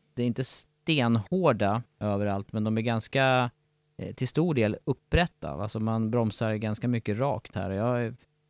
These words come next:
undrar hur, just när du säger fysiken där på Mark Marquez, så undrar jag i och för sig då hur, eh,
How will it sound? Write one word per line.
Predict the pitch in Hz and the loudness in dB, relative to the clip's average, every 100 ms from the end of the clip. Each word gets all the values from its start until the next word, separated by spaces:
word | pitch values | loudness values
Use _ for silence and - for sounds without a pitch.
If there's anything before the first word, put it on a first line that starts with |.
| - | -6
undrar | 120 117 131 160 | 0 2 2 2
hur, | 143 127 113 85 117 _ - | 2 0 0 -4 -10 _ -6
just | 131 131 | -4 0
när | 135 | 0
du | |
säger | 131 131 | 2 0
fysiken | 123 131 - 165 - 113 | 0 -2 0 -2 0 0
där | 92 | 0
på | 104 | 0
Mark | 104 104 | 0 0
Marquez, | - 135 143 107 | 0 -2 -2 -6
så | - - | -6 -2
undrar | 110 104 | 0 2
jag | 110 131 127 | 0 2 0
i | 117 | 0
och | |
för | 110 | -2
sig | 110 110 | -2 0
då | 98 | 0
hur, | 98 98 98 101 | 0 -2 -2 0
eh, | 95 95 | 0 0